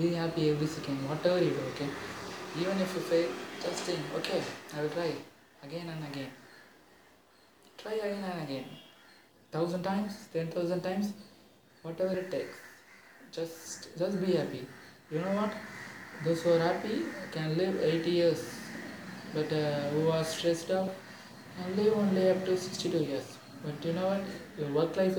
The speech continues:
is twenty-three to sixty. How much you have left, left to be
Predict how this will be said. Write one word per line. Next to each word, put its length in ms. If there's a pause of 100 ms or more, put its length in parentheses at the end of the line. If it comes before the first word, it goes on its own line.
is 140 (480)
twenty-three 480
to 60
sixty. 360 (560)
How 80 (100)
much 140
you 60
have 180
left, 260
left 200
to 140 (100)
be 120